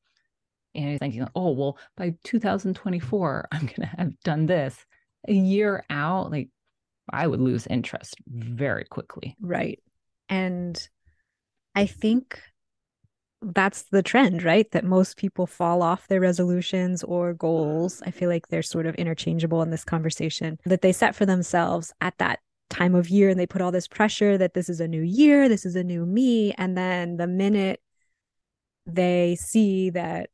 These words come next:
Speaker 2: things aren't going perfectly or they have one slip up or one mistake, they just, most people just give up on it and then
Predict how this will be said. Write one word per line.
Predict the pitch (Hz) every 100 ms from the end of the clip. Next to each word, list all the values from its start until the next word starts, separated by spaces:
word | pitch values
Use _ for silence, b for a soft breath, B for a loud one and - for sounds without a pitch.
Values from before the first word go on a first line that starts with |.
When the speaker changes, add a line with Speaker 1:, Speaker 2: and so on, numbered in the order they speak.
| -
Speaker 2:
things | 185 175 -
aren't | 170
going | 165 165 160
perfectly | 262 247 226 220 214 208 196
or | 185 175
they | 165
have | 170 160
one | 160 175 180
slip | - 226 220
up | 208 202 190
or | 180
one | 170 165
mistake, | 165 - 208 202 196 - _ _ _ _ _ -
they | 185
just, | 165 165 - - _
most | 190 180 -
people | 160 -
just | 160 151 -
give | 143
up | 247 -
on | 151 156
it | 170 -
and | 170 175
then | 165 160 170 160